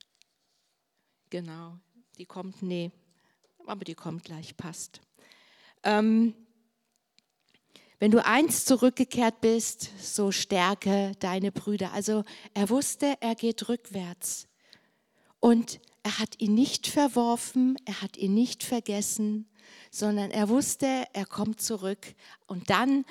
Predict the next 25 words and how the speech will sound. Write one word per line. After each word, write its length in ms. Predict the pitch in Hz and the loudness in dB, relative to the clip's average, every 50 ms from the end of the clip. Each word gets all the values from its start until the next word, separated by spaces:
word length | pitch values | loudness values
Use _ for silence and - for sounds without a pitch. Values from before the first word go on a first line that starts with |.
| - - - | -10 -18 -10
wird 200 | - 202 190 - | -8 -6 -6 -6
er 60 | 185 | -8
gefestigt 1000 | - - 180 - - - 233 254 - - - - - 262 262 262 - _ - - - | -8 -8 -6 -4 0 2 2 2 2 0 -2 -4 -2 0 0 0 -2 _ -12 -16 -12
und 180 | 196 190 190 - | -10 -10 -10 -6
gestärkt 600 | - - - - - 202 202 208 214 - _ - | -4 -4 -2 0 0 0 2 0 0 -2 _ -4
sein 500 | - - 214 202 208 208 208 208 214 214 - _ - - - - - - - _ - | -2 0 0 0 0 0 0 -2 -4 -6 -8 _ -20 -20 -20 -20 -20 -20 -12 _ -2
und 360 | 208 196 196 - - - - _ _ _ _ _ _ _ | 0 0 0 -2 -8 -14 -16 _ _ _ _ _ _ _
vorwärts 580 | - - 220 247 226 220 180 - - - - | -8 -4 -4 -2 -2 -4 -6 -6 -8 -10 -10
gehen 280 | - 160 151 156 160 - | -12 -14 -18 -18 -18 -18
können, 320 | - - 170 165 170 185 _ _ _ _ - | -18 -18 -16 -18 -18 -20 _ _ _ _ -6
nicht 260 | 208 196 - - - | -6 -6 -6 -6 -8
mehr 180 | 190 170 175 | -8 -8 -8
rückwärts. 680 | - 185 - _ - 170 170 - - - - - - - _ _ _ _ _ _ _ _ _ _ _ _ _ _ _ _ _ _ _ _ _ _ _ _ _ _ _ _ _ _ _ _ _ _ | -12 -16 -20 _ -20 -20 -20 -18 -14 -10 -10 -10 -10 -12 _ _ _ _ _ _ _ _ _ _ _ _ _ _ _ _ _ _ _ _ _ _ _ _ _ _ _ _ _ _ _ _ _ _
Und 160 | - 214 196 | -4 -2 -2
er 80 | 196 196 | -2 -2
sieht 320 | - - 220 214 - - | -4 -4 -6 -8 -6 -4
auch 220 | - 214 214 - - | -2 -2 -2 -4 -4
dich 480 | - - 254 254 - - - - - | -2 0 0 0 0 -2 -6 -6 -4
und 120 | 220 214 - | -4 -2 -2
er 120 | 226 220 | -2 -2
sieht 280 | - - 214 208 - - | -2 -2 -4 -4 -2 -2
mich 460 | 214 226 220 - - - - - - _ _ _ _ _ _ _ _ _ _ _ _ _ _ _ _ _ _ _ _ _ _ _ _ _ _ _ _ _ _ _ _ _ _ _ _ _ _ | -2 0 0 -2 -4 -8 -8 -10 -14 _ _ _ _ _ _ _ _ _ _ _ _ _ _ _ _ _ _ _ _ _ _ _ _ _ _ _ _ _ _ _ _ _ _ _ _ _ _
und 200 | - 208 196 - | -12 -10 -8 -8
stärkt 500 | - - - 202 214 226 233 - - - | -6 -2 0 2 2 2 0 -2 -6 -16
uns, 580 | - 185 185 185 180 - - - - - - | -12 -12 -12 -12 -12 -8 -6 -4 -4 -4 -6